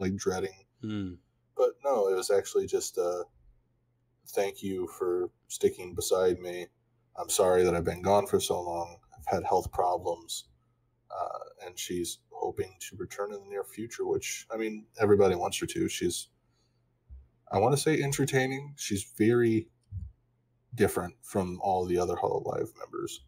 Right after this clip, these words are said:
Speaker 2: Do we know
Speaker 1: Uh,
Speaker 2: what her health problems are? Is that something that, that, uh, has been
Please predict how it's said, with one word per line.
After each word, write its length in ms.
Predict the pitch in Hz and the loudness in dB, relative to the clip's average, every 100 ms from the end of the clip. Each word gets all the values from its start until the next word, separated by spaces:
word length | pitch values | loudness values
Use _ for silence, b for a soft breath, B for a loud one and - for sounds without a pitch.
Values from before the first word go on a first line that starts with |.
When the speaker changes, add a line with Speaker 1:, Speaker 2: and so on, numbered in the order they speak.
| _ _ _ _ 123 110 | _ _ _ _ -16 -6
Speaker 2:
Do 160 | 113 | -4
we 80 | 113 | -2
know 220 | 107 120 | 0 0
Speaker 1:
Uh, 60 | 101 | 0
Speaker 2:
what 220 | 90 98 | -2 -2
her 120 | 135 | -4
health 280 | 127 160 - | -4 -6 -4
problems 340 | 165 165 170 175 | -6 -4 -4 -2
are? 220 | 185 - - | -4 -6 -10
Is 140 | 104 | -4
that 180 | 107 104 | -2 -2
something 280 | 107 104 107 | -4 -6 -4
that, 280 | 104 98 - | -4 -4 -4
that, 400 | 107 98 - - | -4 -4 -8 -6
uh, 240 | 101 101 | -4 -4
has 120 | 98 | -6
been 420 | - 107 101 95 | -6 -6 -4 -8